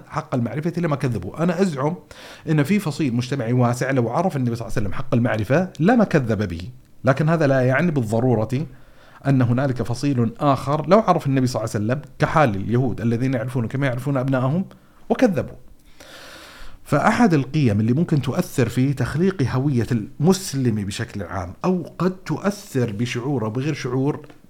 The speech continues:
في طالب العلم، لأن في نهاية المطاف أنت تتعامل مع إنسان، هذا الإنسان ترى تحكمه نزعات عواطفه، تحكمه نزعات أهوائه، هو ليس ملاكا لمجرد سلوكه في سلك طلب العلم. بالعكس، إن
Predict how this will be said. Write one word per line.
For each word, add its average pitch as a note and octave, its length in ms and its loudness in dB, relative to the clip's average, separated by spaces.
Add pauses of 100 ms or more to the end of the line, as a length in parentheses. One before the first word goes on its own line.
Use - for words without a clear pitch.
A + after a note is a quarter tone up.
(120)
في G#3 180 0
طالب D3 340 0
العلم، A2+ 260 -2
لأن F#2+ 160 -2
في A#2 120 -4
نهاية C3+ 260 -2
المطاف B2+ 440 -4
أنت - 140 -8
تتعامل C3 400 -2
مع B2+ 280 2
إنسان، E3+ 400 -2 (360)
هذا C3+ 160 0
الإنسان C3+ 380 -2
ترى B2 180 -4
تحكمه D3 800 0
نزعات B2+ 420 0
عواطفه، B2 760 -2
تحكمه B2+ 480 0
نزعات B2 340 -2
أهوائه، C3 520 -4 (720)
هو A#2 140 2
ليس D3+ 320 4
ملاكا C#3 640 4
لمجرد A#2+ 540 0
سلوكه C3 540 -2
في C#3 340 -2 (100)
سلك C3 360 0
طلب A#2 300 0
العلم. A2 260 0
بالعكس، B2 600 -4 (160)
إن B2+ 540 2